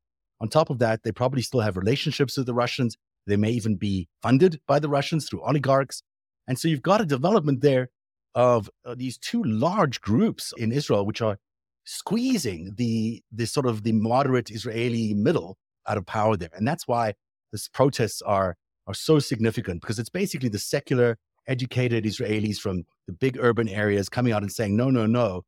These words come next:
we're not gonna let you ride over this entire country that has established its very particular values and be replaced, and replace them with these Russian, ethnic Russians, basically, and these religious right-wing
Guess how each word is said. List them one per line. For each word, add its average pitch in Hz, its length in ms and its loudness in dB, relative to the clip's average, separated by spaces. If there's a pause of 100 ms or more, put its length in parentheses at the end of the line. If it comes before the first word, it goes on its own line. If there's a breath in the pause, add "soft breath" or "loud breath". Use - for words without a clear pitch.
(280)
we're 113 140 2
not 123 160 4
gonna 110 140 2
let 107 260 -2
you 107 80 -4
ride 104 340 0
over 104 220 0
this 92 180 -10
entire 101 340 -4
country 117 520 -4
that 104 80 -6
has 92 100 -8
established 107 560 -4
its - 360 -16 (260)
very 113 320 0
particular 110 420 -4
values 101 600 0 (360)
and 104 300 -2
be 107 380 -2
replaced, 120 600 -2 (120)
and 107 160 2
replace 165 340 0
them 98 280 0
with 117 200 -4
these 107 320 -2
Russian, 160 540 2 (160)
ethnic 196 280 0
Russians, 123 440 -2
basically, 107 600 -2 (280)
and 110 300 0
these 117 200 0
religious 131 520 0
right-wing 120 640 2